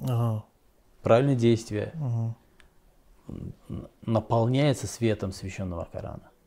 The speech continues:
Speaker 2: впитывает в себя Священный Коран. Это тоже заступничество. И
Speaker 1: Мгм.
Speaker 2: когда мы говорим, что заступничество,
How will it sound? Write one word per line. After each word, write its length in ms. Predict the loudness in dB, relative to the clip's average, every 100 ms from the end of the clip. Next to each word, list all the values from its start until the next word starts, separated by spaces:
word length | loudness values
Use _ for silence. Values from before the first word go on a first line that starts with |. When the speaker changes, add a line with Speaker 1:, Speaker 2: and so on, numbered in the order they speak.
| _ -20 _ _ _ _ _ _
Speaker 2:
впитывает 640 | -20 0 2 4 4 2 0
в 60 |
себя 320 | -2 -2 -2 -6 -18 -20
Священный 560 | -8 -8 -4 -4 -4
Коран. 280 | -4 -6 -6
Это 180 | -8 0
тоже 220 | 2 4
заступничество. 880 | 2 0 -2 -4 -6 -10 -14 -14 -14 -14 -20 -20 -20 _
И 60 | -8
Speaker 1:
Мгм. 60 | -2
Speaker 2:
когда 260 | 4 4
мы 120 | 4 6
говорим, 320 | 6 6 2
что 160 | -2
заступничество, 1040 | -2 -2 2 2 4 -2 -2 -6 -4 -4